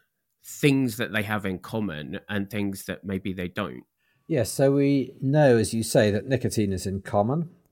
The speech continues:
Speaker 2: and there are numbers of scientific studies that have looked at the inflammatory and immune pathways that are altered by tobacco, by e-cigarettes,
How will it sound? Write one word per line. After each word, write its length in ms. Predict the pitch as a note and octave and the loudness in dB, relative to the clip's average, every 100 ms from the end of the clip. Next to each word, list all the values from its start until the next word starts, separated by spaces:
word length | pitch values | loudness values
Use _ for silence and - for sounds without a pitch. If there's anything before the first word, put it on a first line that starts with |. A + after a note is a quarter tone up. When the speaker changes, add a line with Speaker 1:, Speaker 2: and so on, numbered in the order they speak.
| _ | _
Speaker 2:
and 220 | A#2 A#2+ A#2+ | -2 0 4
there 160 | C#3 C#3 | 6 6
are 40 | |
numbers 440 | D3 E3+ F#3+ F3 C#3+ | 6 4 4 2 0
of 80 | |
scientific 640 | - C#3 B2 A#2 A2 - - | 4 4 4 2 -2 -2 -8
studies 580 | - G#2 F#2 F#2+ G2+ - | -2 0 2 0 0 -4
that 160 | A#2 B2 | -2 -2
have 140 | A2 | 0
looked 300 | C3 C3 - | 0 0 -2
at 240 | A2+ - | -6 -4
the 240 | G#2+ A2 A2 - _ _ | -2 -2 -4 -12 _ _
inflammatory 840 | A#2 G#2+ - C#3 C3 B2+ - A#2 G#2+ | -4 -4 0 2 2 0 0 0 0
and 160 | G#2+ | -2
immune 480 | G#2+ G#2+ B2+ C#3 B2 | -2 0 2 2 2
pathways 840 | - A2 G2 - G2+ F#2 F#2+ F#2+ | 2 2 2 0 2 2 2 0
that 160 | - G2 | -4 -2
are 160 | G#2+ - | -4 4
altered 540 | C3+ A#2 - F2+ F2 - _ _ _ - | 4 4 0 -4 -4 -10 _ _ _ 0
by 160 | G#2 | 2
tobacco, 680 | F#2+ G#2 C3 B2 B2+ C3 C3+ - _ _ _ - | 2 2 4 4 6 4 4 -2 _ _ _ 0
by 180 | G#2 - | 0 4
e-cigarettes, 880 | C3+ B2+ B2+ G#2+ F#2+ F#2+ - - | 4 4 2 2 4 2 0 -12